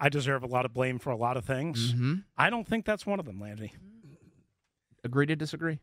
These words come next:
Speaker 1: I mean, I, I, I will just, I, I will just tell you that Dan Snyder, again, here's the bottom line. He has operated that building, that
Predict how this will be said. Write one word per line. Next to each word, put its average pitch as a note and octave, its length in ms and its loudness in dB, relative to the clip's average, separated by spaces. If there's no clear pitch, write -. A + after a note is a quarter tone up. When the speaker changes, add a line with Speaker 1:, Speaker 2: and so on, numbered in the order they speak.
Speaker 1:
I C3 60 2
mean, A#2+ 320 0
I, C3+ 180 4
I, D#3+ 160 2
I E3+ 140 6
will A#3+ 140 0
just, A3 360 2
I, F#3 240 8
I G3+ 140 6
will C4+ 160 0
just C4+ 240 2
tell B3+ 220 2
you D4+ 320 -2
that C#3 320 4
Dan F#3+ 260 4
Snyder, G3 640 2
again, C3+ 500 0
here's D#3 220 4
the E3+ 80 0
bottom D#3 240 2
line. C3 200 0
He D#3+ 260 2
has C#3 140 -2
operated G3+ 720 2
that E3 240 2
building, A3+ 600 4
that F3 220 2